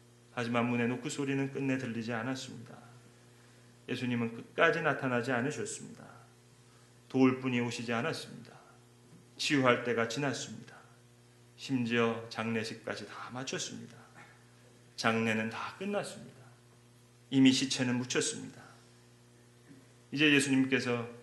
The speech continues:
그분의 거룩한 사역을 시작하십니다. 당신이 오셨더라면 죽지 않았을 겁니다. 알지 못하는 자의 외침일 뿐입니다.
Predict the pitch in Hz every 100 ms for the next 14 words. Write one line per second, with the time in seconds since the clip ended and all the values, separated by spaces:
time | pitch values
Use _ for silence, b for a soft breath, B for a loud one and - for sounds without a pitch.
0 | - - - 107 110 104 113 117 135 147
1 | 143 127 123 117 131 - 117 107 110 -
2 | 113 117 - - - - - - B B
3 | B B B B - - 110 117 113 117
4 | 113 110 107 110 - 110 104 107 107 -
5 | 117 - 113 101 113 143 147 151 156 123
6 | 110 113 117 - - - - - - B
7 | B B B 104 123 143 190 160 151 143
8 | 147 139 143 123 104 123 117 - 107 -